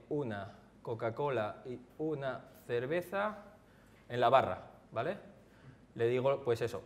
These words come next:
eh, una entidad, otra entidad y esta es compuesta, ¿no? Las de número, números, fechas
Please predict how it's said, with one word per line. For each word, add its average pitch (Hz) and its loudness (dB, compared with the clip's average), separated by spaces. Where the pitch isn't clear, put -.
eh, 113 -6
una 127 -4
entidad, 139 0
otra 117 0
entidad 170 -2
y 120 0
esta 139 0
es 127 -4
compuesta, - 0
¿no? 123 -2
Las 120 8
de 117 8
número, 135 2
números, 175 4
fechas - 2